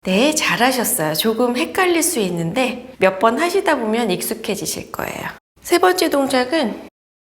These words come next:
자, 양손은 바닥을 짚고 플랭크 자세로 힙을 낮추고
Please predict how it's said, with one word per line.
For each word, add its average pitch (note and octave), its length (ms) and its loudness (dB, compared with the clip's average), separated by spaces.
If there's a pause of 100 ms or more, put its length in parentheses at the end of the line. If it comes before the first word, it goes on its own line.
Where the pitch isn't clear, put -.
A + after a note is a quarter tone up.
(140)
자, F3 220 -2
양손은 C4 720 2
바닥을 F#3+ 460 -2
짚고 F#3 420 -4
플랭크 F#4+ 440 2
자세로 A3 580 2
힙을 - 260 -4
낮추고 - 560 2